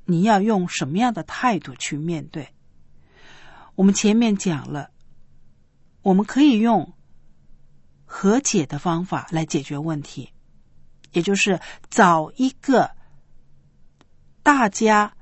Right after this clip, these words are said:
都能够接纳的方法，放下自己的差异的坚持，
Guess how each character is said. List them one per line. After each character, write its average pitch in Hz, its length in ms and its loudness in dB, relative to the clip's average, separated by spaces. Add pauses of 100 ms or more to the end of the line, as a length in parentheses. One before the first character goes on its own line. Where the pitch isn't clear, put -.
(320)
都 285 240 4
能 170 260 0
够 165 200 -2
接 269 480 0
纳 277 280 6
的 147 100 -8
方 160 300 -4
法， - 260 -6 (560)
放 285 320 2
下 190 240 0
自 - 240 -10
己 151 200 -12
的 143 260 -10
差 - 420 -2
异 233 160 0
的 151 140 -4
坚 226 400 0
持， - 320 -4